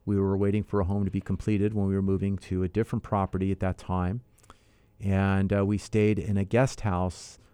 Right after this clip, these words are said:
of a home that was being renovated on the big house. And that home was about the same size, but back then didn't have the kids.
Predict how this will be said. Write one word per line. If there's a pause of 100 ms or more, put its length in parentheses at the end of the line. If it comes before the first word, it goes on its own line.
of
a
home
that
was
being
renovated
on
the
big
house. (380)
And
that
home
was
about
the
same
size,
but
back
then (200)
didn't
have
the
kids.